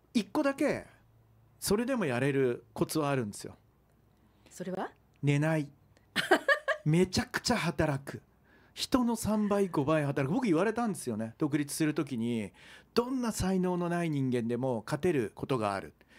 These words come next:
Speaker 1: 人の三倍働け。絶対勝てるから」って言われて、それでまあ僕もやってきたみたいなのがあるんで。
Speaker 2: ただ寝ないと体力が持たないよね。
Speaker 1: そんなこと言ってたら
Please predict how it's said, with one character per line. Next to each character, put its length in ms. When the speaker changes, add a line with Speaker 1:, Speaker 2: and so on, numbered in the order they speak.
Speaker 1:
人 240
の 100
三 320
倍 180
働 380
け。 160
絶 220
対 180
勝 120
て 120
る 80
か 100
ら」 80
っ 40
て 60
言 100
わ 80
れ 100
て、 420
そ 160
れ 100
で 140
ま 180
あ 60
僕 220
も 100
や 120
っ 40
て 140
き 80
た 160
み 100
た 160
い 40
な 100
の 80
が 160
あ 60
る 100
ん 100
で。 260
Speaker 2:
た 120
だ 120
寝 120
な 140
い 120
と 440
体 200
力 160
が 80
持 100
た 120
な 140
い 60
よ 100
ね。 180
Speaker 1:
そ 160
ん 40
な 100
こ 100
と 100
言 80
っ 40
て 100
た 140
ら 240